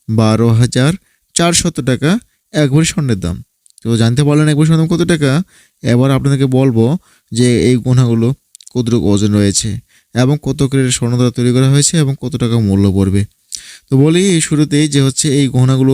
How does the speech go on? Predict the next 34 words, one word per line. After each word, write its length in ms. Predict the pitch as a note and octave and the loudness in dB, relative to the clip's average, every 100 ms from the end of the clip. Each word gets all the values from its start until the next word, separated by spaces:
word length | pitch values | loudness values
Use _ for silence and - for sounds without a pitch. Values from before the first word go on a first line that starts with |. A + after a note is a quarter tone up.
| B2+ | 0
একুশ 180 | C3 B2 | -2 -2
ক্যারেট 160 | C#3 - | -2 -2
স্বর্ণ 140 | A#2+ | -2
দ্বারা, 360 | A#2+ A2+ A2+ A2+ - _ _ - B2 | 0 0 0 -2 -4 _ _ -4 -2
একুশ 260 | - E3+ E3 | -2 -2 -2
ক্যারেট 200 | D3 D3+ - | -2 -4 -2
স্বর্ণ 180 | C3 C3 | -2 0
দ্বারা 140 | B2+ A#2+ | 0 0
তৈরি 120 | A#2 A#2 | 0 0
করা 140 | B2 C3 | 2 2
হয়েছে 280 | C#3 C#3+ E3 D#3+ _ - - A2 | 0 0 -2 -4 _ -16 -4 0
এবং 120 | A2+ G2 | 0 0
হলমার্ককৃত 580 | A#2 C#3 C#3+ - A#2+ - C#3 - | 0 0 -2 -4 -6 -4 -6 -6
প্রতিটি 320 | A#2+ A2+ A#2 G2+ | -8 -4 -2 2
গহনা। 340 | G2 F#2+ F2+ G#2+ - - - - | 2 2 -2 -6 -14 -20 -20 -4
তো 60 | C#3 C#3+ A2+ | -2 0 0
এটা 240 | D3 E3+ D#3 C#3 E3+ C4 _ C#3 | -2 0 0 2 0 -4 _ -6
হচ্ছে 220 | C3+ - C#3+ | -4 -4 -4
একুশ 160 | D3 D3 | -4 -4
ক্যারেট 160 | D3 - | -4 -2
স্বর্ণ, 220 | D3+ D#3+ F3 E3+ | -2 0 0 0
দুই 100 | C3+ C3+ | 0 2
আনা 120 | C3 B2+ | 2 0
ওজন 180 | A#2+ B2 | 0 0
রয়েছে 300 | B2 A#2+ D3+ E3 F#3 _ _ _ _ _ _ _ _ _ _ _ - B2+ | 0 0 0 0 -2 _ _ _ _ _ _ _ _ _ _ _ -4 -2
এবং 160 | C#3 C#3 - C#3+ | 0 -2 -2 -4
এক 80 | C#3 | -2
আনা 120 | D#3+ E3 | -2 -2
স্বর্ণের 200 | D3+ D3+ | -2 0
দাম 80 | D3+ | -2
হচ্ছে 220 | C3+ - C#3+ F3+ - - _ - A#2 | -2 -2 0 -2 -8 -20 _ -8 -2
আট 100 | B2+ C#3 | 0 2
হাজার 180 | C#3+ C#3+ C3+ | 2 0 0
একশত 320 | - C3+ | -2 -4